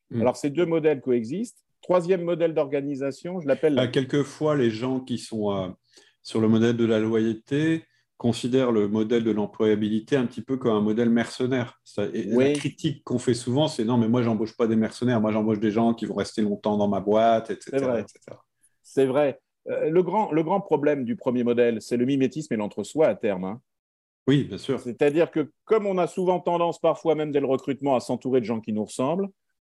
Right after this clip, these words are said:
Speaker 2: on va être, euh, en quelque sorte une tortue romaine. On va avoir la grande force de l'homogénéité,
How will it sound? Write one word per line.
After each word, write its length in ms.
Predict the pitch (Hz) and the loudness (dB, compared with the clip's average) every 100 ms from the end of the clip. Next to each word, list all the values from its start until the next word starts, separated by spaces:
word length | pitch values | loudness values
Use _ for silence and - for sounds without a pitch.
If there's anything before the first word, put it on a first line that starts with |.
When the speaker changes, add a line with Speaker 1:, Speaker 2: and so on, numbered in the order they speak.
| _ - | _ -2
Speaker 2:
on 160 | 135 143 | 2 4
va 200 | 160 160 | 4 4
être, 220 | 143 143 | 2 0
euh, 220 | 120 117 | 0 -2
en 120 | 117 | -4
quelque 320 | 113 127 147 | -6 -6 -4
sorte 280 | 135 156 - | -2 -2 -2
une 140 | 107 95 | -6 0
tortue 360 | 170 - - | -2 -2 -4
romaine. 540 | 120 123 185 151 107 95 _ _ _ - | 0 2 0 -2 -6 -10 _ _ _ -4
On 140 | 120 | 0
va 180 | 131 143 | 2 2
avoir 340 | 131 143 143 | 2 2 2
la 120 | 120 | 0
grande 420 | 101 110 147 151 127 | -4 -4 -4 -4 -4
force 540 | - 185 - - - | 2 0 0 -16 -12
de 100 | 110 | -2
l'homogénéité, 1040 | 117 143 165 160 147 139 123 98 180 131 | 2 4 2 0 0 0 -2 0 0 0